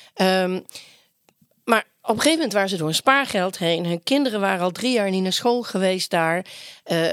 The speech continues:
het, het uitzicht op terugkeer, eh, nou ja, was eigenlijk nagenoeg weg. En toen begonnen mensen pas door te reizen. Ik ben in het begin ook geweest in Zuidoost-Turkije, waarin mensen zeiden: "Nee, wij willen terug." En ze waren volop bezig met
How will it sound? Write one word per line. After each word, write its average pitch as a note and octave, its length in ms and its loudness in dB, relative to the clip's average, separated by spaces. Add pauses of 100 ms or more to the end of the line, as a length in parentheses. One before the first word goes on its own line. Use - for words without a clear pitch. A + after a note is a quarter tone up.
het, - 280 -10
het E3+ 180 -6
uitzicht G3 520 0
op D#3+ 140 -6
terugkeer, E3 640 -4
eh, - 100 -12 (160)
nou D#3+ 120 0
ja, C#3 180 -6
was - 180 -2
eigenlijk F#3 400 0
nagenoeg E3 480 -4
weg. A3+ 300 0 (320)
En - 180 -4
toen G4 340 2
begonnen C#4 460 0
mensen B3 380 -2
pas G3 240 -2
door C#4+ 200 0
te - 120 -6
reizen. - 520 -8
Ik G3 120 -10
ben A3+ 140 -2
in G#3 120 0
het G3+ 140 -2
begin D4+ 360 0
ook G3 120 -4
geweest F#3+ 400 -2
in F#3 140 -2
Zuidoost-Turkije, F3+ 920 -2
waarin F3+ 200 -4
mensen F3 280 -2
zeiden: E3+ 240 -4 (500)
"Nee, A#3+ 240 4
wij A3 120 0
willen F3+ 240 -2
terug." D#4 300 0
En F3 100 -2
ze F3+ 100 -4
waren F3+ 280 -2
volop A3+ 400 2
bezig G3+ 420 0
met F#3 260 -2